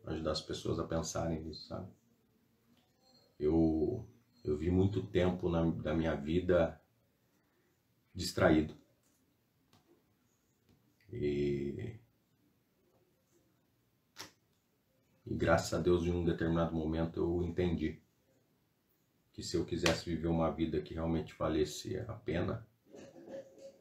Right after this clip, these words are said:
que ao final dela eu pudesse ter orgulho e não lamento,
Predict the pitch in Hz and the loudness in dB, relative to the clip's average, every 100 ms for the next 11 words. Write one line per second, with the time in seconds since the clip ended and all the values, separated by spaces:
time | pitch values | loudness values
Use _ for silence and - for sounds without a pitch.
0 | - _ _ _ _ _ _ 87 82 - | -20 _ _ _ _ _ _ -4 -2 2
1 | 82 82 78 80 82 80 78 78 - 78 | 4 4 4 6 6 6 2 0 -2 -2
2 | 78 76 - 87 82 80 76 80 95 90 | -2 -2 -2 0 2 2 2 2 2 2
3 | 73 _ _ _ _ _ _ _ _ _ | -4 _ _ _ _ _ _ _ _ _
4 | _ _ - - 80 78 78 76 76 76 | _ _ -18 -8 -4 -2 0 0 2 0
5 | 71 71 - - 73 76 90 101 - - | -2 -8 -10 -6 -2 0 2 0 -2 -6